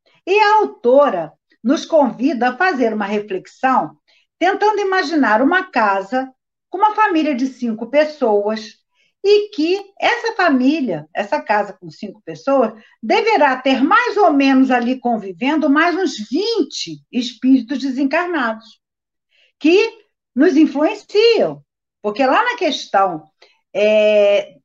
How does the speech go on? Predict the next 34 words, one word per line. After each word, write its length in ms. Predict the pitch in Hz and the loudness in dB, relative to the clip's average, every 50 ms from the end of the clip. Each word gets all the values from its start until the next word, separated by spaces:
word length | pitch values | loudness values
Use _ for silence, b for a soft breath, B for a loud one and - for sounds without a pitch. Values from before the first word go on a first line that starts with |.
| _ _ | _ _
quatrocentos 400 | - 214 214 - - 359 453 427 | 0 0 0 0 -2 -4 -4 -4
e 20 | - | -6
cinquenta 280 | 294 - 294 262 254 | -2 -2 0 0 0
e 40 | 240 | -4
nove 340 | 220 190 196 202 202 190 170 | -2 0 0 0 0 -2 -6
do 60 | 175 | -12
Livro 220 | 175 180 196 190 | -10 -10 -10 -10
dos 220 | 180 170 165 156 151 | -10 -14 -16 -16 -14
Espíritos, 800 | 156 151 - - - 247 269 277 254 - - _ 160 151 - b b b b b b _ _ _ _ | -16 -20 -20 -12 -4 -2 -2 -2 -2 -4 -8 _ -20 -20 -20 b b b b b b _ _ _ _
que, 220 | - 214 214 208 | -8 -8 -8 -2
que 400 | 214 233 214 - 190 - - 214 | -2 -2 -2 -2 -6 -10 -12 -12
dizem, 560 | 196 156 190 233 220 185 175 202 185 175 180 | -10 -8 -6 -4 -4 -4 -6 -10 -12 -10 -10
os 180 | 185 185 170 147 | -10 -10 -10 -12
espíritos 380 | - - - 226 226 220 214 | -14 -12 -12 -12 -10 -10 -14
dizem 220 | 185 180 185 220 214 | -16 -10 -4 -2 -2
a 40 | 214 | -2
Kardec 580 | 214 208 202 196 185 170 175 180 175 - - _ | 0 -4 -4 -4 -6 -8 -8 -8 -8 -12 -16 _
que 60 | - | -16
os 100 | 190 175 | -14 -14
espíritos 640 | 175 185 - - - - 208 208 - - 202 - 156 | -12 -14 -16 -16 -12 -10 -10 -10 -8 -10 -12 -14 -8
nos 240 | 180 220 233 233 208 | -6 -4 -4 -4 -4
influenciam 920 | 220 214 208 - 202 202 196 196 156 - _ _ 202 202 190 175 165 165 175 | -6 -6 -6 -6 -10 -12 -10 -12 -14 -16 _ _ -14 -12 -12 -10 -10 -12 -12
mu-, 540 | 175 190 208 220 233 254 277 277 262 220 220 214 | -12 -6 -4 -2 -2 0 0 -2 -2 -4 -6 -8
no 240 | 202 190 202 196 | -10 -10 -10 -10
pensamento 1040 | - - 220 214 - - 190 180 180 180 214 247 262 269 262 254 226 208 202 - 202 | -8 -6 -6 -6 -6 -6 -8 -8 -6 -4 -2 2 2 2 2 2 0 -4 -6 -8 -12
e 40 | 190 | -12
nos 240 | 185 185 170 151 156 | -10 -12 -14 -8 -4
atos, 460 | 190 214 247 247 220 220 - 170 165 | -2 0 2 0 0 -2 -6 -16 -10
muito 340 | 196 233 392 427 - - 294 | -8 -8 -8 -8 -6 -6 -4
mais 320 | 240 202 190 190 185 165 | -2 -2 -2 -4 -6 -10
do 60 | 165 - | -14 -18
que 80 | - | -16
nós 260 | 170 165 160 165 165 156 | -12 -8 -6 -6 -6 -6
imaginamos, 840 | 160 156 156 156 143 151 156 175 208 254 247 202 170 160 151 - | -8 -8 -8 -10 -10 -12 -10 -6 -4 -4 -4 -4 -6 -10 -16 -18